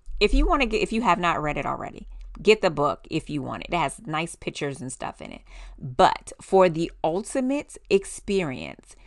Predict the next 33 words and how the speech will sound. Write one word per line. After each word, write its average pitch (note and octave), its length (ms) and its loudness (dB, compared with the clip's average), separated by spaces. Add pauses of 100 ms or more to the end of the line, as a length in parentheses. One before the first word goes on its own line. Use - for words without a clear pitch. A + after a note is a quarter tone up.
(140)
you F3 340 -2
need A#3 260 -2
to F3+ 120 -6
get D#3+ 280 -6
the E3 120 -4
Audible. - 520 -10 (640)
That F#3 400 -2
was F3 320 -6
the D#3 180 -6 (160)
best G3 480 -10
motherfucking E3+ 840 -8
Audible D#3 480 -10
I've D3 180 -4 (200)
ever D#3 560 -4
listened C#3+ 540 -8
to - 300 -10
in D#3+ 240 -4
the D#3 140 -2
history F3+ 580 -4
of D3+ 260 0 (160)
ever. - 640 -2 (480)
Now, C#3 260 -2 (260)
when F3+ 180 -2
Will E4 240 0
does D#3 280 0
stuff, - 300 -6
he - 180 -6
don't F#3 240 -2
half-ass C#3+ 640 -4
it - 240 -16
in D3 240 -8 (120)
any D3+ 220 -4
capacity. - 800 -14